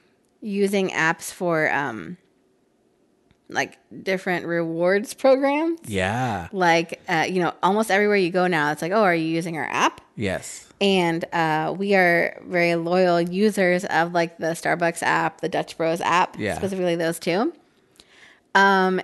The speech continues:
Speaker 1: and so the thing that I wanna check back in <laughs> with, you know, whenever we make our next episode is, do I have the guts to pull up to Dutch Bros with my, like, full-size iPad and use that to
Speaker 2: <laughs>
Speaker 1: pay for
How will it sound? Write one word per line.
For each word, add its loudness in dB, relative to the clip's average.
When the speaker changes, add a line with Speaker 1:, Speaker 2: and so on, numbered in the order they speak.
Speaker 1:
and 0
so 2
the 0
thing 0
that 2
I 4
wanna 0
check -4
back 0
in 2
<laughs> -4
with, 4
you -2
know, 0
whenever 0
we -4
make -6
our -4
next -8
episode -2
is, -2
do 2
I 8
have 2
the 0
guts 0
to 0
pull 2
up 4
to -16
Dutch 0
Bros 2
with -4
my, -2
like, -2
full-size 0
iPad 2
and 0
use 2
that 0
to 2
Speaker 2:
<laughs> -6
Speaker 1:
pay 4
for 0